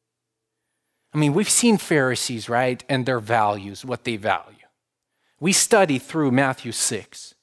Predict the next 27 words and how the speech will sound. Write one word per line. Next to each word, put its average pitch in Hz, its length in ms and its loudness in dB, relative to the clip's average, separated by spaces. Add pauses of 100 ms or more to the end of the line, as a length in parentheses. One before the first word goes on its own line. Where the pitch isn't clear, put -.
(540)
And 160 140 2
in 165 120 4
Matthew 202 380 0
six, 147 520 4
Jesus 165 600 0
here 123 360 -2 (540)
says 160 360 4
that, 147 140 2
you 135 140 0
know 214 160 4
what? 208 280 4 (640)
Pharisees, 160 760 0
they 131 180 2
value 127 680 2
above 127 320 2
all 202 220 6
else 117 520 2
human 180 520 0
recognition. 117 960 -2 (1000)
They 139 220 0
value 151 480 2
human 156 460 0
applause. 107 760 0 (600)
That's - 180 -6
what 139 140 -12
they 120 120 0
value. 107 520 -2